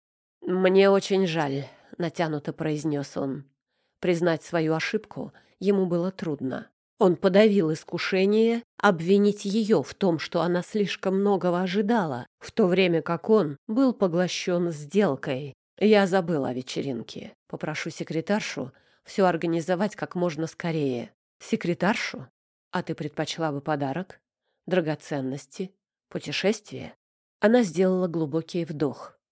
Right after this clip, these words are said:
Он увидел слёзы в её глазах. "Мне нужно было только твоё время". Видя, что её слёзы причиняют ему такую сильную боль, он не смог удержаться и выпалил: "У тебя были нереалистичные ожидания.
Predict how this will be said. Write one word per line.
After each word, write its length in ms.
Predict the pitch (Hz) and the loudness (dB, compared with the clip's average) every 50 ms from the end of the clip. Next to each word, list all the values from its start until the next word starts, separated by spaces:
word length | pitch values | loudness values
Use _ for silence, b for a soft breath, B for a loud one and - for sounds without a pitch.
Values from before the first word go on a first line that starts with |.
| _ _ _ - | _ _ _ -4
Он 160 | - 170 170 | -2 -2 0
увидел 420 | 170 165 175 190 156 165 175 165 | 0 -2 -2 -2 -2 -2 -4 -4
слёзы 520 | 156 - - 190 190 214 208 165 139 139 127 | -6 -8 -6 -4 -2 -2 -2 -2 -4 -6 -4
в 40 | |
её 220 | 139 131 127 143 131 | -4 -4 -2 -4 -2
глазах. 560 | 135 139 139 147 139 127 123 113 - - - _ _ _ _ _ _ _ _ _ _ | -2 -2 -4 -4 -4 -8 -10 -12 -14 -16 -20 _ _ _ _ _ _ _ _ _ _
"Мне 280 | - 185 196 202 190 185 | -2 0 2 2 2 2
нужно 340 | 175 185 185 170 175 185 175 | 0 -2 -2 -2 -2 -2 -2
было 240 | 151 185 185 185 185 | 0 -2 -2 -2 -2
только 380 | - 202 190 165 - - 190 | -2 -2 -2 -2 -4 -6 -8
твоё 320 | - 190 185 190 190 190 196 | -6 -4 -2 0 0 0 0
время". 520 | 185 196 208 190 156 131 123 120 123 - _ _ _ _ _ _ _ _ - | 0 0 0 -2 -2 -4 -6 -10 -12 -14 _ _ _ _ _ _ _ _ -4
Видя, 340 | - 175 185 202 156 156 160 | 0 2 4 4 4 2 0
что 200 | 143 - - 175 | -2 0 0 0
её 200 | 160 151 160 160 | 0 2 0 -2
слёзы 480 | - - 180 180 202 202 160 135 139 135 | -2 -2 -2 0 0 0 0 -2 -4 -6
причиняют 600 | - 156 151 - - 160 180 175 170 170 160 - | -6 -6 -8 -6 -2 0 0 2 2 0 -2 -2
ему 220 | 170 170 175 170 | -2 -2 0 0
такую 380 | 160 180 165 - - 190 180 175 | 0 -2 -2 -2 -2 -2 -2 -2
сильную 540 | - - - 202 190 170 170 165 165 165 156 | -2 0 2 2 4 4 4 2 2 2 2
боль, 300 | 147 185 214 208 160 135 - _ _ _ _ - | 2 4 4 4 2 0 -6 _ _ _ _ 0
он 180 | 190 190 190 | 2 4 4
не 100 | 190 196 | 4 4
смог 360 | 208 - - 226 214 185 - - | 2 2 2 4 4 4 2 0
удержаться 600 | 156 143 160 156 165 180 208 214 208 - - 180 | -2 -2 -2 -2 0 0 0 0 -2 -2 -2 -2
и 120 | 175 175 | 0 2
выпалил: 600 | 165 190 185 180 - 160 147 147 147 147 143 143 _ _ _ _ _ _ _ _ _ _ | 2 2 2 2 0 -2 -2 0 -2 -2 -4 -8 _ _ _ _ _ _ _ _ _ _
"У 80 | - - | -10 -4
тебя 360 | - 185 165 165 175 175 175 | 0 2 4 6 6 6 6
были 240 | 160 185 180 185 185 | 6 6 6 6 6
нереалистичные 1120 | 190 190 190 185 190 190 190 190 196 202 196 - - 233 220 - - - 156 156 156 160 | 6 6 6 6 6 6 6 6 6 4 4 2 -2 -2 -2 -2 -2 -2 -2 0 0 0
ожидания. 800 | 160 156 185 170 185 202 196 180 147 131 127 127 127 127 - | 0 -2 0 2 2 2 2 2 -2 -6 -8 -8 -10 -12 -14